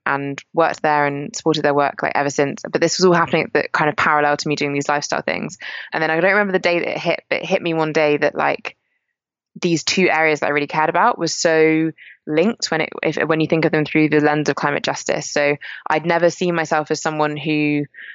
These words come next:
was a big climate advocate from very young. Like, I wasn't really that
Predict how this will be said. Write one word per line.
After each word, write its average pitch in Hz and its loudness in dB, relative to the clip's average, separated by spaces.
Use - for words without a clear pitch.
was 151 4
a 151 0
big 151 -2
climate 170 -2
advocate 196 0
from 180 -6
very 175 4
young. 180 2
Like, 170 0
I 170 2
wasn't 165 -2
really 165 4
that 160 2